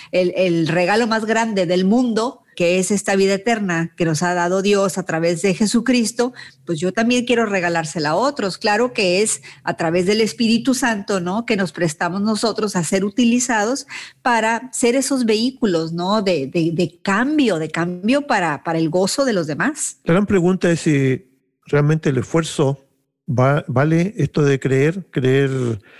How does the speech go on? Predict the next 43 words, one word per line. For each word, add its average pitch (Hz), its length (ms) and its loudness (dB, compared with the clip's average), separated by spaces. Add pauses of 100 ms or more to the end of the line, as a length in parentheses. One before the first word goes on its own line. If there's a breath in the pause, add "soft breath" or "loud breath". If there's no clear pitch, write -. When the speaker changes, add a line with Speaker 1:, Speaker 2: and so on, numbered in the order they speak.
(540 loud breath)
Speaker 2:
en 110 880 0
un 131 120 4
personaje 147 760 0 (360)
que 147 120 0
realmente 139 420 2
nunca 147 200 2
hemos 147 220 2
visto, 175 320 2
porque 120 240 0
tenemos 127 300 2
también 127 300 2
que 127 100 0
ser 127 180 2
racionales, 127 600 0
¿no? 156 240 0 (480 loud breath)
Nunca 156 240 4
hemos 185 180 4
visto 170 240 2
a 151 60 4
Dios, 156 420 0 (320)
eh, 117 580 2
pero 135 280 2
dice 151 240 0
la, 123 380 0 (380 loud breath)
la 117 200 2
Biblia 151 520 2 (300 soft breath)
que 139 100 0
el 131 80 0
que 131 120 0
se 123 100 2
acerca 151 440 0
a 139 40 4
Él 190 240 0 (140)
tiene 151 240 2
que 139 120 2
creer 139 360 0
que 139 100 -2
existe, 120 480 -2
que, 113 240 0
que 117 160 0
le 127 220 2
hay, 120 220 0
que, 104 340 -4